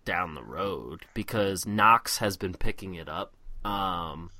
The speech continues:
Knox had a few twenty-point games, I believe, recently. Um, and if you, if you take any, uh, stock in it, Kevin Durant even s-,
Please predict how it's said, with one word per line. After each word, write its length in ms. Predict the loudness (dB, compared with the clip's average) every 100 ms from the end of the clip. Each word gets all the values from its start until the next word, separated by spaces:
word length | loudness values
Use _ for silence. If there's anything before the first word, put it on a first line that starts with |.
| -18 -18 0
Knox 320 | 6 6 6
had 140 | 2 2
a 60 |
few 260 | 0 -4 -4
twenty-point 680 | -4 -4 -4 -6 -6 -6 -8
games, 360 | -8 -8 -8
I 120 | -8
believe, 640 | -8 -10 -10 -10 -12 -12 -8
recently. 720 | -4 -4 -6 -10 -12 -14 -14 -18 -20 -20 -20 -20 -12 -2
Um, 1120 | 2 2 0 -2 -4 -6 -6 -8 -8 -8 -10 -12 -8
and 1080 | -6 -4 -4 -4 -4 -4 -6 -6 -6 -8 -10 -12 -16 -8
if 220 | -6 -6
you, 500 | -2 -2 -2 -6 -10 -16 -20 -20 -18 -10
if 200 | -10 -6
you 120 | -8
take 320 | -4 -4 -2
any, 440 | -4 -4 -6 -6
uh, 460 | -6 -8 -8 -8 -10 -14 _ -20 _ _ _ -16 -10
stock 480 | -4 2 8 10 8
in 260 | 0 -8 -6
it, 200 | -8 -10 -16 -16
Kevin 460 | -8 -4 -2 -2 -2
Durant 720 | -4 -4 -4 -2 0 0 -4 -8 -10
even 440 | -4 -4 -2 -4 -2
s-, 340 | -2 -4